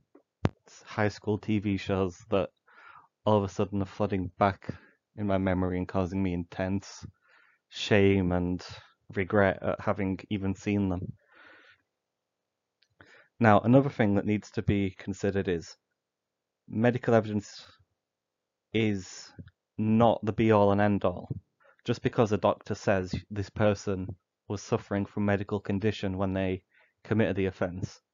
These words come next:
that doesn't mean the jury has to accept the defence. And this can actually be seen in the Yorkshire Ripper case, Peter Sutcliffe, the Yorkshire Ripper. Uh, you probably know that I am from Yorkshire and wonder, do I have a personal connection to this case?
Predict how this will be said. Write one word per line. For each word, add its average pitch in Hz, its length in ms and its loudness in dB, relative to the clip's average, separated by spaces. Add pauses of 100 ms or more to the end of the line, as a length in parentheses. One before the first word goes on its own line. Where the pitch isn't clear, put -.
(400)
that - 120 0
doesn't 110 240 -2
mean 117 200 4
the 107 80 4
jury 107 580 4
has - 300 -4
to 92 360 -4 (400)
accept - 460 0
the 107 60 -2
defence. - 560 -6 (560)
And 98 420 -4 (360)
this 120 160 -2
can - 140 0
actually 104 240 -2
be 104 120 -4
seen 104 400 -2
in 95 120 -4
the 95 80 -2
Yorkshire 104 420 0
Ripper 107 200 -4
case, 95 580 -6 (220)
Peter 101 240 -10
Sutcliffe, - 640 -4 (140)
the 95 80 -4
Yorkshire 98 320 0
Ripper. 104 340 -4 (1040)
Uh, 90 320 -2 (240)
you 101 140 -8
probably 117 300 4
know 104 280 6
that 92 140 2
I 98 80 2
am 98 180 2
from 101 320 2
Yorkshire 98 480 0
and 101 220 -2
wonder, 92 360 -2
do 98 140 0
I 95 60 -2
have 101 100 -2
a 95 60 -6
personal 98 340 -4
connection 101 480 -4
to - 100 -16
this - 160 -10
case? - 460 -6